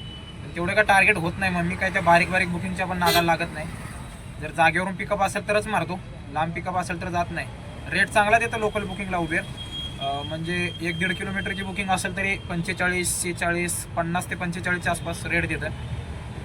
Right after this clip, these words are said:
अं, परवडतं तसं ते, पण जागेवरून पिकअप असेल तर, नाही तर त्या बारीक बारीक बुकिंगच्या नादाला लागून धंदा कव्हर होत नाही.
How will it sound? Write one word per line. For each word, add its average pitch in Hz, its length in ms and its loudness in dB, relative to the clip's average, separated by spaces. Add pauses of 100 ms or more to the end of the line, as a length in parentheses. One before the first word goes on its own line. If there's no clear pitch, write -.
(580)
अं, 151 440 0
परवडतं 208 320 6
तसं 208 220 0
ते, 202 180 4
पण 190 380 -4
जागेवरून 185 360 4
पिकअप 214 280 4
असेल 202 260 4
तर, 185 100 -4
नाही 175 160 -2
तर 180 40 -8
त्या 196 100 0
बारीक 196 240 4
बारीक 196 200 0
बुकिंगच्या 196 360 -4
नादाला 185 260 2
लागून 185 260 0 (240)
धंदा 156 220 -2
कव्हर 180 260 -2
होत 170 140 2 (100)
नाही. 135 140 -2